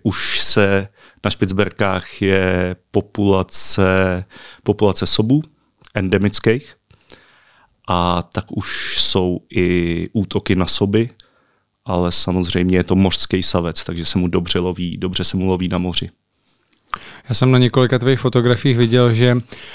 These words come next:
Speaker 2: když, eh, seš takhle v terénu, ať už s turistama nebo sám, takže máš na zádech pušku.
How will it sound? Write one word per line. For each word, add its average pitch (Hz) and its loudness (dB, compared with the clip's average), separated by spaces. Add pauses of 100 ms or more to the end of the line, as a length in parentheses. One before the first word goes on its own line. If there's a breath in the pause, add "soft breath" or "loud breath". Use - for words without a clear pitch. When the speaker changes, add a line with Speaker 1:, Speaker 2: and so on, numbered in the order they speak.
(220 loud breath)
Speaker 2:
když, 117 0
eh, 120 4 (880)
seš 117 -6
takhle 113 -2
v - -8
terénu, 120 2
ať 110 -2
už 107 -6
s - -10
turistama 113 2
nebo 113 0
sám, 113 0
takže 110 -2
máš 117 -2
na 113 2
zádech 110 0
pušku. - -4